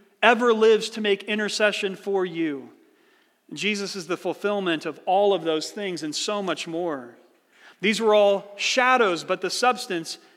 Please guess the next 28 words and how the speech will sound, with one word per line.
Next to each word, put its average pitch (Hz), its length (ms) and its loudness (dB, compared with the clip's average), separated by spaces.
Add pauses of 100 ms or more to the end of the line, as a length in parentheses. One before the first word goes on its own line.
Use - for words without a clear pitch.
(140)
is 151 140 -10
Christ. - 760 -8 (760)
And 151 100 -8
so 170 100 -2
Jesus 156 520 -4
is 143 100 -10
saying, 175 340 -4
"Listen, 135 520 -8 (1000)
if 214 300 2
you 208 240 -6
do 190 340 -8
not 165 680 -8 (800)
open 220 460 0
yourself 202 760 -2
up 151 360 -4 (1400)
to 185 80 -2
the 160 100 0
reality 175 520 4
that 151 200 -6
God 180 280 -2
is 180 160 -8
doing 180 340 -8
something 165 560 -8 (100)
new 202 480 -6
and 160 220 -6
unexpected 170 960 -6
in 170 260 -6
me, 196 380 -10